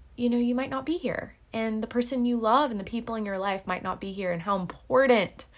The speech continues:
relationships are, how important the people we love are, and that these moments that you have with your loved ones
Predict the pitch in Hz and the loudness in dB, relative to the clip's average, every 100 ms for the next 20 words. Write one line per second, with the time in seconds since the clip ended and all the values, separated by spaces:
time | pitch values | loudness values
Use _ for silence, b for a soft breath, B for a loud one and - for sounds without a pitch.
0 | B B B 214 190 190 196 185 175 170 | B B B 2 4 2 -2 -4 -4 -4
1 | - - - 202 208 175 - - - 262 | -4 -4 0 0 0 -6 -10 -8 0 4
2 | 311 269 233 208 208 - 190 190 175 175 | 6 4 2 -6 -10 -10 -10 -8 0 4
3 | 180 185 170 165 185 190 185 - B B | 4 2 0 -2 -2 -4 -4 -8 B B
4 | B B B B B - 247 190 185 185 | B B B B B 2 4 4 0 2
5 | 208 226 202 - 208 196 185 180 180 185 | 2 4 2 0 -4 -4 2 4 4 0
6 | - 175 175 180 170 175 165 160 165 170 | 0 2 4 2 0 -6 -4 -4 -6 -8